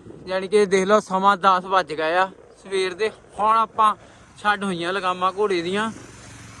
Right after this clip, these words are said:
ਕਹਿੰਦੇ ਸੀ ਵੀ ਨਹੀਂ, ਰੁਕ ਕੇ ਜਾਓ ਤੇ ਰੋਟੀ ਪਾਣੀ ਸਵੇਰ ਦਾ ਵੀ ਖਾ ਲਾ, ਆ ਕੇ ਹੀ ਤੋਰਨਾ ਅਸੀਂ। ਤੇ ਰੋਟੀ ਪਾਣੀ ਹੁਣ ਖਾ ਲਿਆ ਆ, ਤੇ ਫਿਰ ਆਪਾਂ ਵੀ ਇਹ ਨਹੀਂ ਵੀ ਇੱਕ ਰੋਟੀ ਪਾਣੀ ਖਾ ਲਿਆ ਤਾਂ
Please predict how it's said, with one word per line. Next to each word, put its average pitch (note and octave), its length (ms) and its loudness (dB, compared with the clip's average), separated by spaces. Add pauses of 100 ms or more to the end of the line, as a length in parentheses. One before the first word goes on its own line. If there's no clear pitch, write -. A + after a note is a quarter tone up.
(540)
ਕਹਿੰਦੇ A3+ 220 0
ਸੀ B3 120 0
ਵੀ A#3+ 120 -2
ਨਹੀਂ, G#3+ 260 0
ਰੁਕ G3+ 300 -2
ਕੇ G#3 160 0
ਜਾਓ G3 260 0
ਤੇ G#3 100 -4
ਰੋਟੀ G3 280 -6
ਪਾਣੀ F#3+ 280 -4
ਸਵੇਰ F3+ 360 -2
ਦਾ F3+ 120 2
ਵੀ G#3+ 100 -2
ਖਾ F#3+ 320 4
ਲਾ, F3+ 80 4
ਆ F3 240 4
ਕੇ F3+ 120 -6
ਹੀ F3 60 -6
ਤੋਰਨਾ D3 500 -6
ਅਸੀਂ। E3 140 -6 (640)
ਤੇ F#3 140 -6 (220)
ਰੋਟੀ G3+ 220 -6
ਪਾਣੀ G#3+ 280 0
ਹੁਣ G#3+ 120 2
ਖਾ F3+ 320 2
ਲਿਆ G3+ 400 2
ਆ, G#3+ 80 -4 (1120)
ਤੇ A#3+ 160 6
ਫਿਰ - 440 -4
ਆਪਾਂ C4+ 360 4
ਵੀ C4+ 200 -4 (680)
ਇਹ C4 240 -4
ਨਹੀਂ C4+ 120 -8
ਵੀ C#4 100 -8
ਇੱਕ C#4 160 -10
ਰੋਟੀ B3 300 -4
ਪਾਣੀ A#3+ 260 -4
ਖਾ G#3+ 260 0
ਲਿਆ A3 220 -2
ਤਾਂ A3 140 2